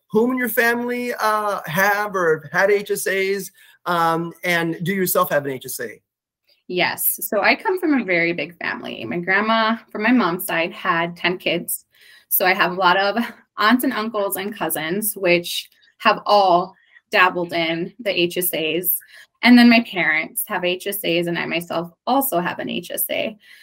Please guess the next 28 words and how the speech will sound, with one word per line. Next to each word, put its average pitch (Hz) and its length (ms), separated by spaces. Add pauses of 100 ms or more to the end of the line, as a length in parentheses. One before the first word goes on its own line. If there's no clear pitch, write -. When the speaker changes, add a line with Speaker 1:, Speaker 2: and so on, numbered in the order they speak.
(120)
Speaker 2:
So 214 400
we 226 180
are 262 80
very 240 300
much 208 500 (2250)
in, 196 720 (1200)
involved 190 640
<laughs> - 20 (560)
Speaker 1:
Yeah. 262 340
Speaker 2:
with 269 220
H 254 180
S 247 200
As, 226 420 (340)
um, 214 280
on 208 120
our 208 120
day-to-day. 180 720 (160)
Uh, 165 420
I 175 180
know 170 300
my 165 140
parents 175 500
use 175 320
that 160 260
a 170 80
lot 165 500
for 165 580
dentist 226 960